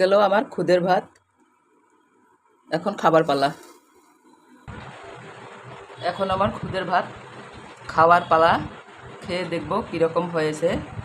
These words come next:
সাথে ছিল ডিম ভাজা, শুকনা মরিচ, বেগুন ভাজা, চার রকমের ভর্তা, আলু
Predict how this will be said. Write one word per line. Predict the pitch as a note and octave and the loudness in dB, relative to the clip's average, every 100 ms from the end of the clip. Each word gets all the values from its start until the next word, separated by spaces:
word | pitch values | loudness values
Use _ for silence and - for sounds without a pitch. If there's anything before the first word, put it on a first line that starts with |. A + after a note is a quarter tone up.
| - - - | -14 -18 -6
সাথে | - D#3 E3+ | -4 -4 -8
ছিল | - F3 F#3+ E3 | -6 -4 -2 -2
ডিম | E3 E3+ | -2 -2
ভাজা, | D#3+ E3+ G#3 D4 - - | 0 0 0 -4 -10 -10
শুকনা | E3 E3+ E3+ | -8 -6 -2
মরিচ, | E3+ F3 A3 - - - - - | -2 -2 -6 -10 -18 -20 -20 -2
বেগুন | E3+ E3 F3 | -2 -2 -2
ভাজা, | F3 E3 F#3 C#4+ - | -2 0 -2 -2 -2
চার | D#3+ E3 | 0 0
রকমের | E3+ F3 E3 | -4 -4 -6
ভর্তা, | E3+ E3+ | -2 -2
আলু | E3 | 0